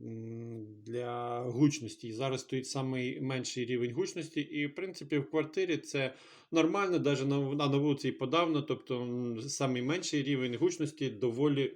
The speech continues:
я би сказав, тихий і цілком прийнятний для того, щоб і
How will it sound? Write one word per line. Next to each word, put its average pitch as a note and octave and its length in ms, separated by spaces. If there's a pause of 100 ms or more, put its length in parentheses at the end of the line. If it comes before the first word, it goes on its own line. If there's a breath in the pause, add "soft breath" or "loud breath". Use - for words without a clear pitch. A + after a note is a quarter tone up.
(100)
я C3+ 160
би C3 120
сказав, B2 500
тихий G3 320
і C#3+ 140
цілком C#3 500
прийнятний D3 640
для A#2 140
того, C3 280
щоб A#2+ 240 (480 loud breath)
і A#2+ 640